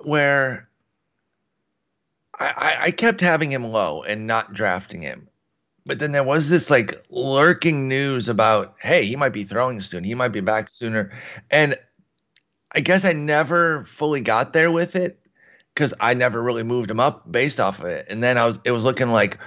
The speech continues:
right as the season was start, starting that he might be back soon. Well, now here we are. Um, he's not really close to throwing, um, because of a shoulder issue after the Achilles strain, right? So th-, this, the Achilles is not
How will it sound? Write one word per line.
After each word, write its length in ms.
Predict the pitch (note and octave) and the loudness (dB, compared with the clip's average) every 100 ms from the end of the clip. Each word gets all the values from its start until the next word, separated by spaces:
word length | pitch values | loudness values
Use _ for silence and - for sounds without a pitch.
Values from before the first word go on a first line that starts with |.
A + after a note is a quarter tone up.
| - | 2
right 140 | A#2+ | 4
as 80 | C3 | 4
the 60 | A2 | 2
season 280 | C#3+ C3+ A2 | 0 0 -4
was 100 | F#2+ | -2
start, 400 | C#3+ D#3 A#2 - - | 2 2 0 -8 -20
starting 440 | - C#3 E3 C#3 A2 | -4 2 2 0 -2
that 180 | G2 | -4
he 180 | F#2+ C#3 | -4 -8
might 320 | B2 A#2+ B2+ | -2 -2 -2
be 140 | A#2 A#2 | -6 0
back 320 | B2 F3 - | 2 2 -2
soon. 340 | - E2+ F#2+ _ _ _ _ | -14 -16 -16 _ _ _ _
Well, 140 | A#2 | -4
now 380 | B2 B2+ A2 G#2+ | 0 2 0 -4
here 200 | G#2 A2+ | -6 -6
we 140 | G2+ | -2
are. 420 | G#2 G2 G2 G2 _ | -2 0 -2 -6 _
Um, 420 | F2+ F2+ D#2+ D2 _ | -8 -8 -8 -14 _
he's 220 | G#2+ G2 | -10 -4
not 320 | A2 G2 F#2 _ | 0 0 -4 _
really 180 | F#2 F2+ | -10 -10
close 360 | E2+ A2 F#2+ - | -2 0 0 -2
to 100 | F2+ | -6
throwing, 500 | A2+ A#2 A2 A2 G2 - - - | 0 2 2 0 -8 -14 -20 -4
um, 640 | G2 G2+ F#2 F2+ F2+ E2+ - - | 2 2 2 0 -4 -8 -12 -12
because 240 | G#2+ A2 | -6 -4
of 100 | F#2+ | -4
a 40 | G2 | -4
shoulder 340 | - A2+ G#2+ | 2 2 2
issue 580 | - G#2 - G#2+ G2+ G2 - - _ _ _ _ _ _ _ | 0 -4 -2 0 0 -2 -10 -20 _ _ _ _ _ _ _
after 360 | A#2 C#3+ E3 B2+ | 2 2 2 -4
the 140 | G2+ | -4
Achilles 560 | F2+ - D#2+ D2 - - _ | -6 -6 -8 -10 -16 -20 _
strain, 440 | - - B1 G1+ - | -18 -10 -12 -12 -8
right? 300 | D#2 G2 G2 - | -2 -2 -4 -10
So 200 | - G#2+ | -6 0
th-, 180 | A#2+ | 0
this, 280 | A2+ B2+ F2+ _ | 0 -4 -4 _
the 80 | A2 | -6
Achilles 420 | G#2 E3+ F#3+ C3 | 0 4 4 2
is 140 | G#2+ G2 | -2 0
not 300 | A2+ G#2+ | 2 2